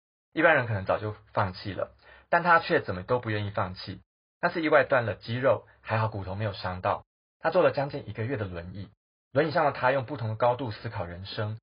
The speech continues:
他相信这一切都是最好的安排。他更努力地配合治疗以及复健。两个月后，亚运登场，郭婞淳奇迹复出，取得第四名的优异成绩。他想，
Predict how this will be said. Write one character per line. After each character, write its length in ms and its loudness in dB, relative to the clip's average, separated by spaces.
他 100 0
相 160 2
信 120 -2
这 160 0
一 80 -4
切 220 -4
都 100 -4
是 140 -10
最 120 -6
好 120 -6
的 60 -10
安 200 -4
排。 320 -12
他 120 2
更 180 2
努 100 0
力 100 -4
地 100 2
配 200 -2
合 140 -6
治 240 -4
疗 340 0
以 100 -10
及 140 -14
复 240 -10
健。 260 -2
两 140 4
个 80 0
月 160 4
后， 340 2
亚 140 -2
运 160 -8
登 180 -2
场， 260 -6
郭 180 2
婞 160 -4
淳 260 -2
奇 160 -10
迹 120 -4
复 180 -6
出， 300 -6
取 160 -6
得 120 -2
第 140 -6
四 140 -8
名 100 -8
的 100 -8
优 140 -6
异 100 -8
成 240 -14
绩。 260 -12
他 140 -2
想， 240 -4